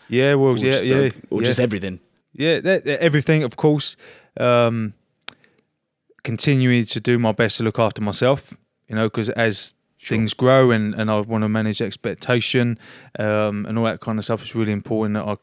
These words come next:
Speaker 1: keep myself well spiritually, physically, mentally, emotionally and all that, as, as well as being a dad and the challenges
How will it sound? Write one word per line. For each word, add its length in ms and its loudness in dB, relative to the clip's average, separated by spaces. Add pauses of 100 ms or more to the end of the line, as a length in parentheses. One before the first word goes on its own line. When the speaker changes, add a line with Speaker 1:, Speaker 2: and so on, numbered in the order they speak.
(120)
Speaker 1:
keep 180 -6
myself 480 -4
well 300 0
spiritually, 580 -4
physically, 460 -6
mentally, 420 -2
emotionally 480 -4
and 120 -4
all 80 -2
that, 180 -2
as, 240 -8
as 220 -8
well 120 0
as 80 -6
being 240 -4
a 40 -10
dad 320 0
and 200 -8 (100)
the 80 -20
challenges 540 -6